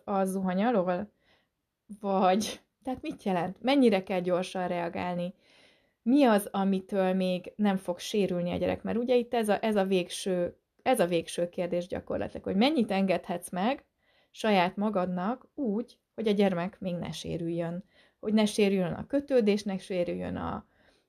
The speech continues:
kapcsolat, ne vesszen el az ősbizalom, stb.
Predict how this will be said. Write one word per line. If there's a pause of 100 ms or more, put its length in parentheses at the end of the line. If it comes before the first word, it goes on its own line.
kapcsolat,
ne
vesszen
el
az
ősbizalom,
stb.